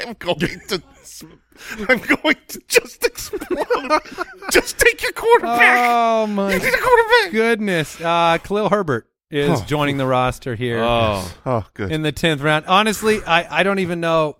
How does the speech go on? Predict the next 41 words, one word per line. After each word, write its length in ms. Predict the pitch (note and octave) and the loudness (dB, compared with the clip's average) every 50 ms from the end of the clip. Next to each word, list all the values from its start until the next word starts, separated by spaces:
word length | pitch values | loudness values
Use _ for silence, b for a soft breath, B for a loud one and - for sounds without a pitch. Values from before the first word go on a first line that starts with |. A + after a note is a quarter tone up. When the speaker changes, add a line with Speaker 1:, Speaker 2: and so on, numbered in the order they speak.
| _ - | _ -6
Speaker 2:
if 300 | E3 D#3+ D#3 C3+ C3 C3+ | -2 -2 -2 -4 -6 -2
I 160 | C#3+ D3 D3+ | -2 0 0
would 140 | C#3+ D3 D3 | 0 0 -2
have 100 | C#3 B2+ | -2 -2
gone 260 | C#3 C#3 C#3 C#3 C3+ | 0 0 0 0 0
that 180 | C3 C3 B2+ | -2 -4 -4
way 300 | C3+ C3+ C3 C3 B2+ B2 A#2+ | -4 -4 -2 -2 -2 -4 -6
if 480 | - - C3+ B2+ B2+ A#2+ A#2+ - - | -8 -6 -4 -2 -2 -2 -4 -8 -8
I 100 | C3+ B2+ | -6 -2
hadn't 240 | B2 C3+ B2+ B2 B2 | 0 0 0 -2 -4
been 120 | B2 B2 A#2+ | -6 -6 -8
trying 360 | - - C3 B2 A#2+ B2 A#2 | -6 -4 -2 -2 -2 -2 -4
to 60 | A2 | -8
find 380 | G#2 - C#3 B2+ A#2+ A#2 A#2+ A#2 | -10 -8 -6 -6 -6 -6 -6 -8
the 60 | A2+ | -8
name. 240 | A2 A2+ A#2 A#2 A2+ | -6 -4 -4 2 4
Speaker 1:
That, 120 | D3 D3+ C#3 | 4 4 4
Speaker 2:
I, 80 | D3+ - | 2 0
Speaker 1:
you 100 | C#3 C3+ | 0 0
thought 240 | B2 D3+ C3 B2+ B2+ | 0 0 0 0 0
that 120 | B2 B2+ | 0 0
was, 240 | B2+ B2 - - - - - | 0 -2 -6 -10 -14 -6 0
Speaker 2:
I 140 | E3+ F#3 G#3 | 0 0 4
Speaker 1:
uh, 40 | |
Speaker 2:
thought 180 | G3+ A#3+ A3 G3 | 4 2 2 4
that 160 | A3 G#3 G3 | 2 0 0
was 160 | F#3+ F3+ D#3 | 0 -2 0
it. 220 | E3+ F3+ F3+ F3 D#3 | 0 0 0 0 -2
I 80 | D#3 D3+ | -2 -2
mean, 160 | D#3 D3+ D3 | -2 -2 0
I 120 | D3 C#3+ | -2 -2
thought 240 | - - D#3 C#3 B2+ C3 | -2 0 -2 -2 0 -2
Achane 420 | C#3 C#3+ C3+ - - C3 C3 B2 | -4 -4 -4 -4 -4 -6 -4 -4
could 120 | - C#3 | -4 -4
have 80 | B2+ B2 | -2 -2
been 140 | C3 B2+ B2 | -2 -2 -2
it. 260 | B2 B2 B2 B2 - _ - | -2 -2 -4 -6 -10 _ -12
I 140 | B2 B2 | -12 -12
thought 380 | A#2+ _ C#3 B2 A#2+ A#2+ - _ | -6 _ 0 0 0 -2 -2 _
that, 280 | C3 B2 A#2+ A#2 A#2 A#2 | -4 -2 -2 -2 -2 -2
um, 500 | A#2 A#2 A2+ A2+ A2+ A2 A2+ A2+ A2 | -2 -2 -2 -2 -4 -4 -6 -8 -12